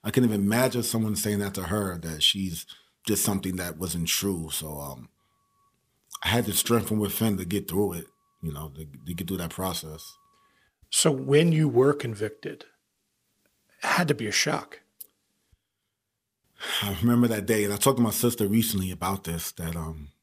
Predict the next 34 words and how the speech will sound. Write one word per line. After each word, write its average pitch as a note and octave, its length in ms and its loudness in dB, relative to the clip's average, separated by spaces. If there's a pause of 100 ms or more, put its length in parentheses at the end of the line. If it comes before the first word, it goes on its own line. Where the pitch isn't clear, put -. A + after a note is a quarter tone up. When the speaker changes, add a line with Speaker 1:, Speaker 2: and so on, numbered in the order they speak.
(140)
Speaker 1:
we G#2+ 300 0
was G2+ 160 0
on G#2 140 2
deliberations, F#2+ 1000 0 (760)
and F#2 180 -2
we G#2+ 80 4
was, G2+ 180 -2
the, F#2 300 -4
the E2+ 100 -6
verdict C3 320 6
was A2 120 0
about A2 180 2
to G#2 60 -6
be G2 120 2
read, G#2+ 380 4
and F#2+ 340 -4
I G#2 80 0
just G2+ 280 -2
left. A#2 280 2
My G2+ 200 0
whole A#2+ 140 6
family A#2+ 380 2
went A2 160 2
into - 160 -2
the G2+ 80 -2
courthouse, F#2 600 -2 (680)
and G2+ 120 0
my G2 160 0
family B2 300 6
was G#2 120 0
saying, A#2 160 2
"Wait, F3 220 0
wait, G3 240 4
Kevin." D#3+ 400 0